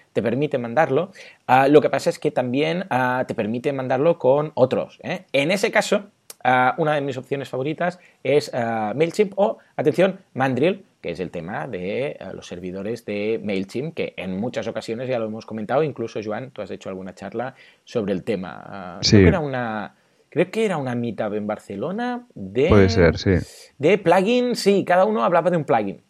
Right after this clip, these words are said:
Speaker 1: Y tú
Speaker 2: Sí.
Speaker 1: hablaste de este. Sí, sí, sí, muy
Speaker 2: Sí,
Speaker 1: chulo,
Speaker 2: sí, sí.
Speaker 1: ¿eh?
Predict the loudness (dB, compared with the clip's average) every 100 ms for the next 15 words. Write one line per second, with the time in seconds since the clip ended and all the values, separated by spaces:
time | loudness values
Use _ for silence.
0 | _ _ -4 2 4 4 4 6 6 6
1 | 0 0 -2 -4 -10 -16 -10 -10 -8 -10
2 | -12 -4 2 2 2 0 4 4 2